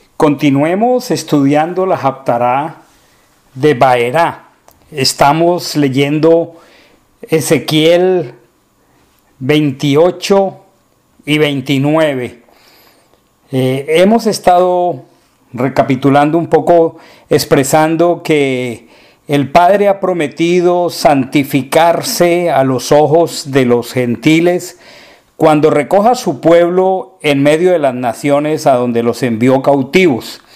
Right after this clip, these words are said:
Sin embargo, al leer Ezequiel veintinueve, del uno al tres,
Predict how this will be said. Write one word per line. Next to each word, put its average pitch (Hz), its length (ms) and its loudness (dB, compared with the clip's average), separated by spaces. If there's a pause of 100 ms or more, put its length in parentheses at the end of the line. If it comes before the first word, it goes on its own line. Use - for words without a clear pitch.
(1000)
Sin 160 280 0
embargo, 175 680 0
al 135 260 2
leer 143 520 -4 (100)
Ezequiel 151 580 0
veintinueve, 147 880 0
del 127 180 -2
uno 139 200 0
al 135 180 -2
tres, 135 520 -4